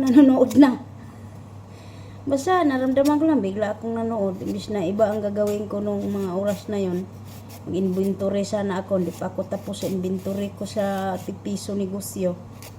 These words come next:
Pero hindi ko nagawa kasi iba ang ginawa ko. Hindi ko alam bakit.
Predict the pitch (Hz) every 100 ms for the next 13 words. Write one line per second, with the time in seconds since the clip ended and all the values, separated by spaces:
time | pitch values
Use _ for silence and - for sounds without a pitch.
0 | - - - - - - 196 208 202 214
1 | 226 - 226 214 220 220 220 214 - 247
2 | - 214 220 208 220 214 220 226 226 -
3 | 190 180 190 - - 214 220 208 196 220
4 | 214